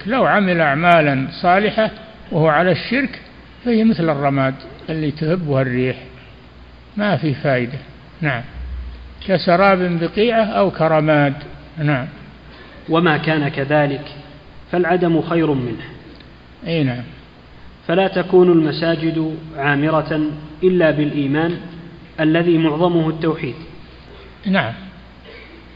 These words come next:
Speaker 1: إنما يعمر مساجد الله من آمن بالله واليوم الآخر وأقام الصلاة وآتى الزكاة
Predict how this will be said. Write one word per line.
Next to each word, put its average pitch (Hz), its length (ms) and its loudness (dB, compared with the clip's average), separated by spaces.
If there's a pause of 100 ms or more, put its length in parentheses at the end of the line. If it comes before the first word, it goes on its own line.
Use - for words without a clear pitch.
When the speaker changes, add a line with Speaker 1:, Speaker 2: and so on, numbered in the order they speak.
(160)
Speaker 1:
إنما 175 380 6
يعمر 156 400 4
مساجد 151 680 0
الله 170 280 2
من 196 220 2
آمن 151 540 4
بالله 123 560 -2
واليوم 165 400 -2
الآخر 135 440 -2 (300)
وأقام 175 560 2
الصلاة 151 720 2
وآتى 175 480 0
الزكاة 156 720 0